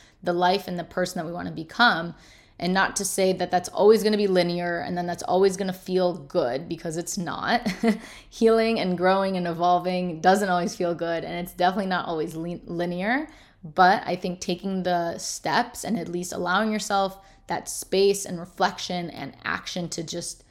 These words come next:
try and to move forward in any speed, in any direction, is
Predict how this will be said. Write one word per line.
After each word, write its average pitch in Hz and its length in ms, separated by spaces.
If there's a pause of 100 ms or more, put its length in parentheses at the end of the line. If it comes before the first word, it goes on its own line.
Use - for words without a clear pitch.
(520)
try 170 580
and 214 200
to 180 100
move 175 420
forward 180 600
in - 260
any 196 240
speed, 170 320
in 165 80
any 170 220
direction, 240 640 (280)
is 175 360